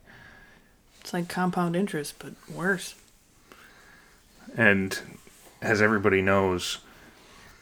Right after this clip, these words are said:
Speaker 2: when you, once you have kids, every day just flies by. Yeah, right now I'm gone every day, and I get to spend pretty much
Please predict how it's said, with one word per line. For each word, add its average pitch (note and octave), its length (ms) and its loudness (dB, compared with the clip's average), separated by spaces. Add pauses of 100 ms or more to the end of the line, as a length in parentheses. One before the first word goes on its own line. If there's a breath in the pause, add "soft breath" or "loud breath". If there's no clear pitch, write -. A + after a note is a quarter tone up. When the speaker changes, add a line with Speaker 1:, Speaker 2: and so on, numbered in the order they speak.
(180 loud breath)
Speaker 2:
when G#2 240 4
you, G#2+ 160 2
once A2 240 2
you A2+ 100 4
have G2 200 4
kids, F#2+ 500 0
every G2 240 4
day F2+ 240 2
just E2+ 260 -8
flies E2+ 360 -4
by. D#2 380 -4 (500 soft breath)
Yeah, A#2 100 2
right G2+ 300 6
now A2 300 8
I'm F#2+ 220 2 (200)
gone A2 260 8
every F2+ 280 4
day, F2+ 360 0 (560 soft breath)
and F#2 520 0
I G2 100 0
get G2 160 2
to - 60 -8
spend F2+ 500 -2 (480)
pretty G2+ 200 -6
much - 380 -4